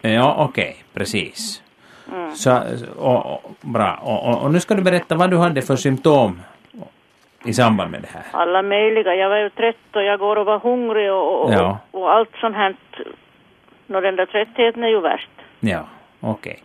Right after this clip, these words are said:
Speaker 2: Och sen den här hungerskänslan, och när man har diabetes så, så får man ju inte äta när man tar insulin och så är det skyhögt.
Speaker 1: Alldeles.
Speaker 2: Så det, och så har jag det så att det vill få fort ner.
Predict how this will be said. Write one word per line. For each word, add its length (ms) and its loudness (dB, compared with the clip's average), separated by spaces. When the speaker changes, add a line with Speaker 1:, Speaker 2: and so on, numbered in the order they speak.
Speaker 2:
Och 120 0
sen 140 2
den 160 2
här 60 2
hungerskänslan, 800 0
och 120 0
när 100 4
man 160 0
har 100 0
diabetes 580 0
så, 100 -8
så 120 -2
får 160 0
man 160 -2
ju 100 -4
inte 160 -2
äta 180 0
när 120 0
man 140 -2
tar 80 0
insulin 560 -2
och 100 -6
så 60 -6
är 60 -2
det 100 -2
skyhögt. 500 -4
Speaker 1:
Alldeles. 840 -6
Speaker 2:
Så 60 -4
det, 240 2
och 180 0
så 240 -4
har 160 2
jag 160 4
det 140 2
så 60 -2
att 160 0
det 80 2
vill 220 0
få 200 0
fort 300 -8
ner. 260 -4